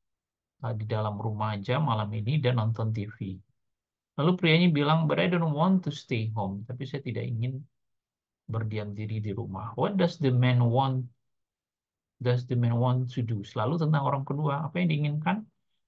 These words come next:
Dia tidak ingin di dalam rumah, berarti dia pengen go out. Ini negatif, ini positif, tapi maknanya sama.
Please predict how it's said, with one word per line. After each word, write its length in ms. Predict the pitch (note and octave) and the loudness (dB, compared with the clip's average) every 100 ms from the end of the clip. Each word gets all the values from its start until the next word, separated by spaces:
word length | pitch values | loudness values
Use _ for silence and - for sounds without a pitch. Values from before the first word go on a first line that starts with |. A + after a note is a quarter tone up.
| _ D#3 | _ 2
Dia 100 | F3+ | 4
tidak 240 | E3 C3 | 4 2
ingin 480 | B2 C#3 E3 E3+ D#3+ | 2 4 4 4 0
di 160 | B2 | 0
dalam 480 | A2+ A2 C3 G3+ G3+ E3 | 0 2 2 2 0 -2
rumah, 200 | C3 C#3 D3 | -2 -2 -2
berarti 240 | A#2 A#2 B2+ | -2 -4 -2
dia 160 | B2 | -2
pengen 480 | B2 A2+ C3+ F#3+ D#3+ | -2 0 2 2 0
go 240 | A2+ A#2+ | -2 -4
out. 240 | - - - _ _ | -4 -8 -14 _ _
Ini 240 | G#2+ A2 G#2+ | -2 0 0
negatif, 560 | G2+ G2+ G2 - A3 - _ _ _ _ _ _ | -2 -4 -6 -6 -8 -10 _ _ _ _ _ _
ini 160 | - A#2+ | 0 2
positif, 640 | A#2+ A2+ - - - - | 2 -6 -8 -10 -14 -14
tapi 240 | - - D#3+ | -16 -2 0
maknanya 420 | C#3 A#2 A2 D#3 | 0 0 2 2
sama. 540 | D#3 F#3 G3 D3+ E3 | 4 4 6 2 0